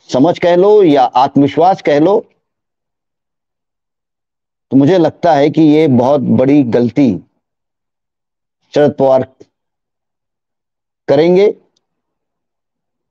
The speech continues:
बहुत जल्दी। शरद पवार को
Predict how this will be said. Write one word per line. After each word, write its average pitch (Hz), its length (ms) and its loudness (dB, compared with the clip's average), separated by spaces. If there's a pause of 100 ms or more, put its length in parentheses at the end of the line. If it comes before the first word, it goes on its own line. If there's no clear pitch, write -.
(100)
बहुत 175 240 0
जल्दी। 185 500 0 (1700)
शरद 214 260 0
पवार 127 300 0
को - 200 -12